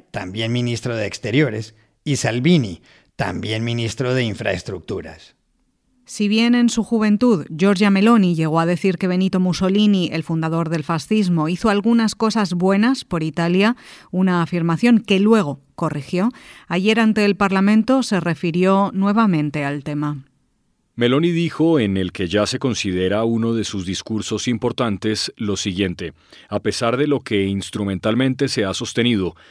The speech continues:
Speaker 3: nunca he sentido simpatía o cercanía hacia regímenes antidemocráticos,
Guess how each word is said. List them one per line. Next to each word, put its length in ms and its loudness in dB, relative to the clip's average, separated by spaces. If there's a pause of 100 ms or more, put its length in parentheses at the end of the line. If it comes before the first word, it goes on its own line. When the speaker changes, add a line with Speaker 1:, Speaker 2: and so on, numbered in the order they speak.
(100)
Speaker 3:
nunca 400 0
he 80 -4
sentido 420 -2
simpatía 720 -2
o 100 0
cercanía 680 -2
hacia 260 -2
regímenes 600 -2
antidemocráticos, 1040 -4